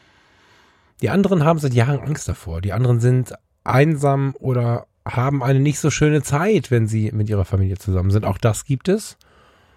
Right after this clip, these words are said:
Und ich glaube, dass beide Situationen in diesem Jahr die Sache, die Sache mit dem Heiligen Abend etwas komplizierter machen. Noch komplizierter, als es für manche eh schon ist. Kurz auf die spezielle Situation dieses Jahr bezogen.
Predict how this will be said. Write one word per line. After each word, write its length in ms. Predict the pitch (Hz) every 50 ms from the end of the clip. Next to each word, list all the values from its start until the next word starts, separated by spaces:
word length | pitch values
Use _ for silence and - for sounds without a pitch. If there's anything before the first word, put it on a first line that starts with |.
| _ _ _ _ _ _
Und 200 | - 117 110 110
ich 120 | 107 - -
glaube, 500 | 98 98 123 143 156 160 160 - 180 175 - _ _
dass 480 | - 101 98 98 95 - - - - - _ _ _
beide 380 | - 110 104 98 - 156 147 147
Situationen 640 | 139 147 139 143 135 135 123 - - - 127 120 117
in 100 | 113 101
diesem 320 | 117 139 135 139 135 131
Jahr 280 | 123 117 110 110 113 - - - _ _ _ _ - -
die 80 | - 107
Sache, 460 | 95 107 98 - - 113 110 107 - _ _ _ _ _ _ _ _ -
die 60 | 101
Sache 240 | 87 92 - - 92
mit 160 | 90 92 -
dem 160 | 90 - -
Heiligen 260 | 98 98 101 104 -
Abend 280 | - 110 110 113 113 -
etwas 260 | 117 107 123 117 -
komplizierter 720 | - - 127 110 135 127 - - - 160 160 143 - 117
machen. 400 | 104 104 104 - - - - - - - -
Noch 500 | - 120 120 113 123 120 - - - -
komplizierter, 800 | - - - 95 95 - 107 101 - - - 104 101 - 107 92
als 200 | - 95 98 -
es 100 | 98 -
für 120 | - - 92
manche 520 | 95 95 101 120 117 - - 139 147 143 - _ _ _ _ _ _ _ _ _ _ _ _
eh 200 | - 110 107 98
schon 340 | - - - 90 82 80 - - -
ist. 320 | - - - - - - - _ _ _ _ _ _ _ _ _ _ _ _
Kurz 320 | - - 131 131 123 - -
auf 140 | 117 104
die 120 | - - 113
spezielle 460 | - - - 107 101 - 123 135 147
Situation 560 | 135 143 135 - 135 131 123 - - 120 120
dieses 300 | 123 123 123 117 104 -
Jahr 160 | 123 113 113
bezogen. 640 | 113 113 - - - 120 120 117 117 120 117 117 107